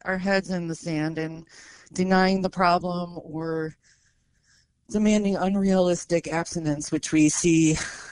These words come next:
has not worked over all the years of the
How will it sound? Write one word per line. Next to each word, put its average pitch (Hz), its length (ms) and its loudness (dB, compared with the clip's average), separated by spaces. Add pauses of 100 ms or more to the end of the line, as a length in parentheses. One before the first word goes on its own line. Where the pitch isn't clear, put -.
(360)
has 170 240 4
not 160 280 4
worked 156 600 -2
over 160 280 2
all 156 140 4
the 151 120 -6
years 151 360 -2
of 143 140 -6
the 143 200 -4